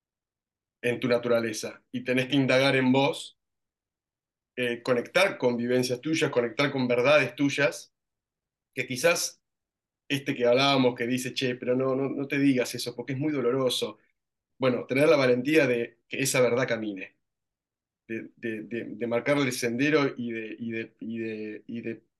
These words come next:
de verdad no ser, trabajar mucho el ego en ese sentido, como no,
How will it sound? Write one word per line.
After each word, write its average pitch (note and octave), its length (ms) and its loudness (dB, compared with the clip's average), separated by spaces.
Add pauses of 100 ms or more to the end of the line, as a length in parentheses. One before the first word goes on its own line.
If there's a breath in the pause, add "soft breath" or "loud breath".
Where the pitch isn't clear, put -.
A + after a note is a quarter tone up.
(500)
de A#2+ 220 -2
verdad C#3 720 4 (960)
no C3 340 0
ser, C#3 540 -2 (1900 loud breath)
trabajar B2+ 400 2
mucho C#3+ 340 0
el B2+ 100 2
ego B2+ 180 4
en A#2 60 0
ese A2 140 -12
sentido, G#2+ 520 -8
como A2+ 220 -8
no, A#2 540 0